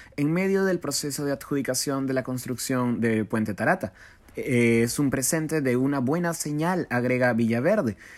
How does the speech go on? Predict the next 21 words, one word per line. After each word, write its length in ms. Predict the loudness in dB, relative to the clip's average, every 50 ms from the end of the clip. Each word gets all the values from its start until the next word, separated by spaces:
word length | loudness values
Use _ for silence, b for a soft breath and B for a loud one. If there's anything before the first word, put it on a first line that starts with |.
| B B
La 300 | -4 0 2 4 4 4
española 500 | 4 2 0 -2 0 0 2 2 2 0
Tapusa 480 | -2 -4 -4 -2 -4 -4 -2 -4 -4 -6
formó 340 | -4 -4 -2 -2 -2 -2 -2
parte 260 | -2 -4 -2 -2 -4
del 120 | -4 -4
consorcio 500 | -4 -4 -6 -4 -6 -6 -6 -4 -6 -2
ganador 500 | -2 0 0 2 2 2 2 0 -2 -6 B B B B
de 140 | _ 0 2
la 80 | 2 2
licitación 580 | 2 0 -2 -4 -6 -8 -8 -6 -6 -6 -4
de 80 | -2 -2
más 240 | 0 0 -2 -2 -2
de 80 | -2
doscientos 480 | -2 -2 -4 -4 -4 -4 -4 -4 -6 -8
treinta 300 | -6 -6 -6 -4 -2 -2
y 20 |
dos 160 | 0 0 0 0
millones 420 | 0 0 0 2 2 0 0 0
de 100 | -2 -4
soles, 440 | -4 -2 -2 0 0 -2 -2 -6